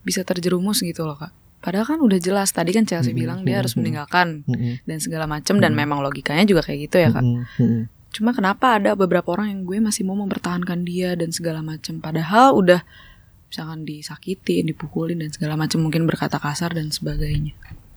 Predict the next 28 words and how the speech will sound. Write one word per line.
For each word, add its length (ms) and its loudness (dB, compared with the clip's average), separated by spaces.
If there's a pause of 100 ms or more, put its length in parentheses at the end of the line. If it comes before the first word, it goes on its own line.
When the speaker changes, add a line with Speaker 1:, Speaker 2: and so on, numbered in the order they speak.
(120)
Speaker 1:
Menurut 180 2
Kakak 320 0
gimana? 400 -4 (300)
Speaker 2:
Gue 260 2
pernah 240 6
bahas 340 6
ini 220 0
di 80 -4
Instagram, 640 0 (100)
eh, 280 -4
kekerasan 420 2
dalam, 560 0 (400)
kekerasan 480 0
dalam 240 2
hubungan 480 4
sih 80 -2
sebenarnya 420 -4
namanya. 380 -4 (720)
Eh, 180 4
jadi 240 6
kenapa 240 8
seseorang 480 2
itu 160 -2
bisa 400 -4 (720)
stuck 400 0
gitu 160 -2
di, 400 -6
eh, 760 -6